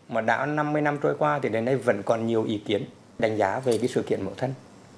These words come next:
Cho dù đứng trên lập trường quan điểm nào cũng phải thừa nhận, vì đấy nó là sự thật lịch sử. Hiển nhiên, đó là gì? Đó là cái, với cái thắng lợi trong cái cuộc tổng tiến công Mậu Dậy, Mậu Thân năm sáu tám, thì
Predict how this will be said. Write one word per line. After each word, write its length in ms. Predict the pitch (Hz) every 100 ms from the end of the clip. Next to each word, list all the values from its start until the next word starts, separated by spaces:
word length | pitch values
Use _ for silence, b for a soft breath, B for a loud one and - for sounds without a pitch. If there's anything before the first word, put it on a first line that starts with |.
| - -
Cho 100 | 143
dù 160 | 131 117
đứng 200 | 101 104
trên 120 | 135
lập 140 | 123 -
trường 160 | 117
quan 140 | 110 127
điểm 180 | 107
nào 200 | 117 110 98
cũng 120 | 135
phải 120 | 139
thừa 140 | 110 107
nhận, 160 | 101 - - -
vì 80 | 120
đấy 160 | 110 120
nó 100 | 160
là 100 | 175
sự 140 | 147
thật 140 | 131 117
lịch 160 | 117
sử. 180 | 123 98 - - -
Hiển 140 | 113
nhiên, 160 | 135 160 B B -
đó 140 | 107
là 100 | 156
gì? 200 | 131 127 B B B
Đó 240 | - 117 175
là 120 | 147
cái, 220 | 127 147
với 360 | 127 113 120 143
cái 100 | 170
thắng 200 | - 139
lợi 320 | 185 160 131 -
trong 180 | - 160
cái 140 | 156 170
cuộc 160 | 131 -
tổng 200 | 120 101
tiến 160 | 113 113
công 200 | 160 156
Mậu 120 | 107
Dậy, 200 | 110 110 -
Mậu 160 | 113 107
Thân 160 | 143
năm 100 | 147 147
sáu 120 | 127
tám, 340 | 117 110 214 - b b b -
thì 280 | 131 123